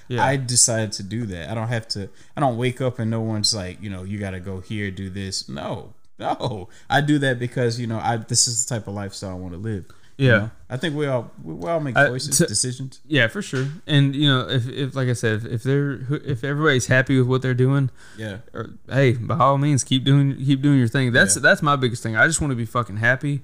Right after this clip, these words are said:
Speaker 2: Exactly.
Speaker 1: And,
Speaker 2: That's it. That's
Speaker 1: and,
Speaker 2: it.
Speaker 1: but to me, this is the thing. What is, it's like, what does happiness mean to you?
Speaker 2: Right,
Speaker 1: 'Cause
Speaker 2: right,
Speaker 1: to me,
Speaker 2: right.
Speaker 1: happiness means freedom.
Speaker 2: Freedom. That's it.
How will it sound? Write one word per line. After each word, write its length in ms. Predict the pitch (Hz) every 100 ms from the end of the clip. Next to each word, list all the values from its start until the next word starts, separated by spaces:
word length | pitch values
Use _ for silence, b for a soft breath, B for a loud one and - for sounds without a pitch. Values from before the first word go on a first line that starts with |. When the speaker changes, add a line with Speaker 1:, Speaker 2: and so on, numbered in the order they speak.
| b
Speaker 2:
Exactly. 360 | 117 107 139 131 127
Speaker 1:
And, 120 | 120
Speaker 2:
That's 220 | 135 175
it. 240 | - - - -
That's 220 | 160 147
Speaker 1:
and, 80 | 143
Speaker 2:
it. 40 | 131
Speaker 1:
but 320 | 147 - -
to 140 | 147
me, 220 | 139 151
this 160 | 135 143
is 40 |
the 60 | -
thing. 220 | 135 117
What 140 | 123 139
is, 160 | 127
it's 260 | - 131 -
like, 120 | 120
what 120 | 120
does 100 | 123
happiness 480 | - 123 123 113 104
mean 160 | 110 107
to 60 |
you? 180 | - - - -
Speaker 2:
Right, 320 | 110 113 92
Speaker 1:
'Cause 240 | 160 143
Speaker 2:
right, 40 | 135
Speaker 1:
to 20 |
me, 120 | 151 175
Speaker 2:
right. 60 | 147
Speaker 1:
happiness 400 | 147 151 120 -
means 180 | 104
freedom. 440 | - 113 110 - -
Speaker 2:
Freedom. 360 | 175 214 104 101
That's 240 | 113 123
it. 200 | 156 110